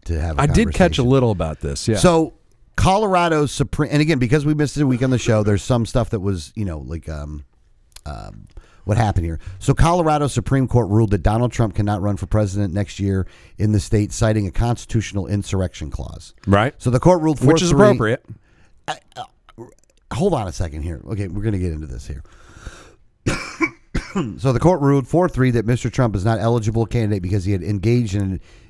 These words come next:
Speaker 1: insurrection over the U S Capitol riot nearly three years ago. And you're like, "Okay, that's, that's, that makes sense."
Speaker 2: Well, no, no, no. I, I, I, I wouldn't,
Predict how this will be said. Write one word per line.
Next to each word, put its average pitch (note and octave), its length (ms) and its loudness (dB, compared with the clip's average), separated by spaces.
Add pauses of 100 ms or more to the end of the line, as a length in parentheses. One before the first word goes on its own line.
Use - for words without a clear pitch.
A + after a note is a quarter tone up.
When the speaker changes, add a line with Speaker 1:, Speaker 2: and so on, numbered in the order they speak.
Speaker 1:
insurrection C3+ 580 0
over G#2 220 0
the G#2 80 0
U A#2 120 2
S A2+ 120 -2
Capitol A2+ 340 -2
riot G2+ 300 -2
nearly F#2 200 -2
three F#2 240 -4
years E2 220 -4
ago. C2+ 240 -12 (2250)
And D3+ 120 -4
you're G#3+ 180 -2
like, C#3 280 -6
"Okay, C3+ 260 -4
that's, A#2+ 300 -4
that's, A#2+ 320 -6
that A#2+ 220 -4
makes A2+ 200 -4
sense." F#2+ 140 -4
Speaker 2:
Well, B3 200 4
no, G3+ 180 4
no, D3+ 140 0
no. G#2 180 -6
I, C3 280 -4 (320)
I, E3 240 2
I, - 100 2
I E3 80 4
wouldn't, F3+ 380 2